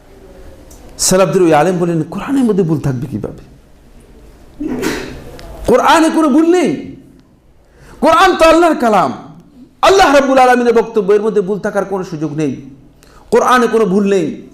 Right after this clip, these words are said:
বলে, "কোরআনের মধ্যে ভুল না থাকলে তাহলে আল্লাহ সুবহানাহু ওয়া তাআলা কোরআনে কারীমে সূরা আন-নিসার একশো একচল্লিশ নম্বর আয়াতের মধ্যে যেটা বলেছেন, এখানে তো ভুল আছে।" আল্লাহ রাব্বুল আলামিনের ভুল ধরার জন্য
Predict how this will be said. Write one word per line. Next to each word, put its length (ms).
বলে, 140
"কোরআনের 340
মধ্যে 180
ভুল 180
না 100
থাকলে 520
তাহলে 560
আল্লাহ 240
সুবহানাহু 380
ওয়া 100
তাআলা 200
কোরআনে 300
কারীমে 340
সূরা 280
আন-নিসার 400
একশো 200
একচল্লিশ 420
নম্বর 140
আয়াতের 220
মধ্যে 180
যেটা 200
বলেছেন, 420
এখানে 240
তো 80
ভুল 180
আছে।" 400
আল্লাহ 280
রাব্বুল 220
আলামিনের 340
ভুল 180
ধরার 260
জন্য 460